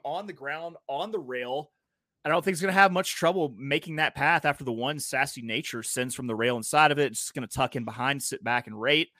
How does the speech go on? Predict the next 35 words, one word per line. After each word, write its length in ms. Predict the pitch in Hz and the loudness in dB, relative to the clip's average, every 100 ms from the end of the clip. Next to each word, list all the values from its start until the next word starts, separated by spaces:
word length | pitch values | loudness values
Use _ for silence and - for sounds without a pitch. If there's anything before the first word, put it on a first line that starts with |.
| _ _ | _ _
Uh, 220 | - 127 120 | 0 2 4
Irad 400 | 160 180 147 160 | 6 8 8 6
will 140 | 165 143 | 6 -2
care, 500 | - 139 127 185 190 | -4 -2 0 -2 -6
even 240 | 135 139 147 | -8 -6 -2
though 100 | 143 | -2
it's 120 | 139 | -4
a 40 | |
Friday, 580 | - 135 127 135 156 202 _ _ | -6 0 2 2 0 -2 _ _
because 300 | 131 131 120 | -8 -4 -6
it's 140 | 120 - | -6 -6
a 40 | |
stakes 360 | - 123 127 - | -2 -2 -2 -2
race. 400 | 139 226 - - _ | -2 -2 -8 -12 _
So 140 | - 143 | -4 0
that's 180 | 139 151 | 2 2
always 240 | 139 131 | 0 0
an 80 | 120 | -4
upside. 560 | 117 - 127 110 135 - _ _ _ | -4 -4 -2 -2 -2 -6 _ _ _
Uh, 540 | 139 139 143 135 131 131 - _ _ _ | 4 6 6 4 2 -2 -10 _ _ _
I'm 80 | 160 | -8
using 240 | 190 247 247 | -6 -6 -2
that 200 | 240 247 | 0 0
one, 80 | 240 | -2
and 80 | |
I'm 100 | 190 | -2
using 200 | 196 196 | -4 -8
the 80 | 196 | -4
eleven, 420 | 151 127 175 131 | -4 0 -2 -2
Lady 220 | 113 147 165 | -6 -6 -4
Hollywood 480 | 143 170 131 104 | -2 -2 -2 -8
at 100 | 104 - | -12 -12
fifteen 340 | 151 - 165 | -14 -12 -14
to 60 | 127 | -12
one. 380 | 101 131 107 | -10 -10 -10